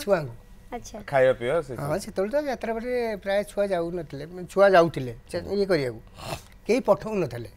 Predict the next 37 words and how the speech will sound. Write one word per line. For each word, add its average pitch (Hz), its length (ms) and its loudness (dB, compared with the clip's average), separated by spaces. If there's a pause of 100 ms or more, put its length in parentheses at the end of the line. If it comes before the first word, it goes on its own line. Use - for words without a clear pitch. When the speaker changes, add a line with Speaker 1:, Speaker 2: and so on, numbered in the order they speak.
(320)
Speaker 3:
ହୁଁ। 87 80 -16 (1160)
Speaker 1:
"ଏ, - 20 -20
Speaker 3:
ନିଶ୍ଚୟ। 170 280 -8
Speaker 1:
ମୋ 165 100 -6
ଛୁଆ 170 200 -4
ନାଚ 156 260 -4
ପଡ଼ିକି 151 200 -10
ଯିବ।" 165 140 -10 (160)
ନା, 143 60 -10
ନା। 120 120 -12 (840)
Speaker 3:
ଇଏ - 120 -12
Speaker 2:
ସେତେବେଳେ 311 240 2
Speaker 3:
ଯୋ- 294 120 2
Speaker 2:
ଫେରି 349 240 6
ଆସିଲେ, 339 360 2 (760)
ଘରେ 269 360 2
ସେତେବେଳେ 330 360 0
କଣ 311 220 -2 (1160)
ଥିଲା? 254 280 -6
Speaker 3:
ଖୁସି 233 160 -2
Speaker 2:
ମାନେ, 180 120 -2
Speaker 3:
ହେଇଥିଲେ? 226 240 -2
Speaker 2:
ଖୁସି 262 200 -8
ହେଇଥିଲେ 269 440 -4 (100)
ନା 294 180 -6
ନାଇଁ 277 180 -4
Speaker 1:
ମିଠା 202 280 4
Speaker 2:
କଲେ? 220 140 4 (440)
Speaker 3:
ହଁ। 123 140 -8 (160)
Speaker 2:
ହଁ। 226 200 -10 (280)
Speaker 1:
ମୋ 185 120 -2
ବୋଉ, 180 300 0 (200)
ବୋଉ, 139 260 -4
ଏଇ 180 80 0
ବୋଉକୁ 165 340 -2
ଆଣି 196 140 2
ଦିଏ, 196 220 2